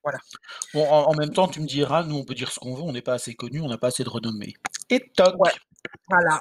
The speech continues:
Speaker 1: <laughs> Est-ce que tu as un autre coup de cœur ?
Speaker 2: Oui, non, coup de gueule. <laughs>
Speaker 1: Ah, coup, coup de gueule, ouais.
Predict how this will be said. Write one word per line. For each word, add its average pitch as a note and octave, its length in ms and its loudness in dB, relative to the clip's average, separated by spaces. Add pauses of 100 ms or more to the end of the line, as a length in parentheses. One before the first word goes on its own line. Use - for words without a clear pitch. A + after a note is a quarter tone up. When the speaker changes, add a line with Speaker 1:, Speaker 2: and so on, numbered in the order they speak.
Speaker 1:
<laughs> - 1300 -2
Est-ce F3 160 2
que A#3+ 80 2
tu A#3+ 120 2
as G#3+ 100 8
un F#3+ 100 4
autre A#3+ 160 -2
coup G#3 100 -16
de - 60 -14
cœur ? C3+ 360 -4 (200)
Speaker 2:
Oui, E3+ 680 4
non, D#3+ 180 2
coup - 140 -8
de - 60 -14
gueule. C3 280 4
<laughs> G#3+ 100 8
Speaker 1:
Ah, G#3 60 2
coup, - 140 -8
coup - 320 -8
de - 160 -6
gueule, F3 160 2
ouais. C#3 140 -8